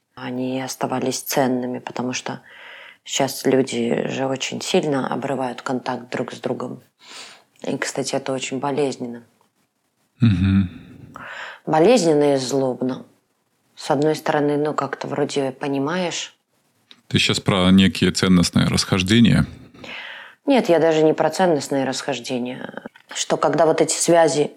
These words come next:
Speaker 1: э, разрушаются, например, в одностороннем порядке, мне хочется иногда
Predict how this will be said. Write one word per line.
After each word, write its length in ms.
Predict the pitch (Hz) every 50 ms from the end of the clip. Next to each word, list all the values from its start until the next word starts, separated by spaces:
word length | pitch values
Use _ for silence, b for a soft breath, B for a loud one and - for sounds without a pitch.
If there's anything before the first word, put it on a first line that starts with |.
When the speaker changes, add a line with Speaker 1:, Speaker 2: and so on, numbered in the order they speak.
| B B B B B B B B B B B B _ -
Speaker 1:
э, 320 | 147 151 147 143 143 143
разрушаются, 840 | 143 160 143 143 156 151 - 247 254 269 233 233 - - 160 151 147
например, 520 | 143 143 143 139 - 147 147 143 143 139 139
в 60 | 147
одностороннем 720 | 147 135 147 147 147 - - 160 160 147 143 139 139 131
порядке, 560 | 135 143 139 135 131 131 - - - - - _ _ B B B B B B B B B B B
мне 200 | - 151 147 151
хочется 520 | 147 - 180 190 190 - - - - 147 143
иногда 800 | 135 139 139 135 135 139 135 131 131 - - - - - -